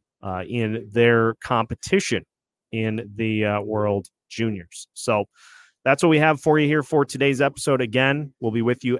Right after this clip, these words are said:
after tonight's game for a Locked On Wild postcast. So make sure to stay tuned, and hopefully, uh, we will be talking to you once again after a Minnesota Wild win. Make sure you subscribe on YouTube and your favorite podcast platforms so you don't miss out on any new episodes throughout the course of the week.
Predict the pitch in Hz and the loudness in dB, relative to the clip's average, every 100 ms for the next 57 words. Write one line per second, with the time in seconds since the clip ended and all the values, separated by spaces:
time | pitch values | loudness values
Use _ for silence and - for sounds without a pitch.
0 | - 131 143 - 151 151 143 - 135 135 | -2 0 0 -2 -2 -2 -4 -6 -4 -2
1 | 123 135 131 135 - 117 113 110 117 107 | -4 -4 -4 -4 -2 2 4 2 0 -4
2 | 104 92 - 170 180 185 180 170 - 151 | -2 -4 2 2 2 4 2 2 -4 -2
3 | 156 - 143 - 156 135 - 165 214 - | -2 -2 -6 -2 -2 -2 -2 -2 -2 -6
4 | - _ 117 127 139 139 131 131 123 120 | -16 _ -6 -4 -4 0 2 2 2 2
5 | 117 120 113 117 127 123 123 120 131 120 | 2 0 -2 -4 -2 -2 -2 -8 -6 -2
6 | 117 117 113 113 107 _ _ _ _ 107 | -4 -4 -6 -6 -6 _ _ _ _ -4
7 | 110 117 107 107 107 - 104 95 98 95 | -2 -2 -2 -2 -4 -4 -2 -2 -2 -2
8 | 92 104 - 104 117 120 85 _ _ _ | -4 -10 -12 -2 0 0 -4 _ _ _
9 | - 117 120 147 131 127 107 - 135 143 | -6 -4 -2 -2 -2 -6 -4 2 4 6
10 | 143 135 135 135 135 117 135 139 147 147 | 4 0 0 0 0 -2 -2 -2 0 0
11 | 127 117 135 123 120 123 123 110 127 110 | 0 -2 -2 0 0 0 0 0 -2 -2
12 | - 139 147 - 151 147 143 - 127 107 | -2 0 0 0 0 0 -4 -4 -4 -2
13 | 139 165 175 156 160 165 151 139 139 147 | 0 0 0 0 0 0 0 0 -2 -2
14 | 165 190 196 147 139 151 156 139 135 - | 0 0 0 0 0 2 0 -2 -4 -2
15 | 147 139 139 131 123 - 127 117 - 92 | -2 -2 -2 -2 -2 -4 -4 -4 -6 -10
16 | 110 165 170 | -4 -2 -2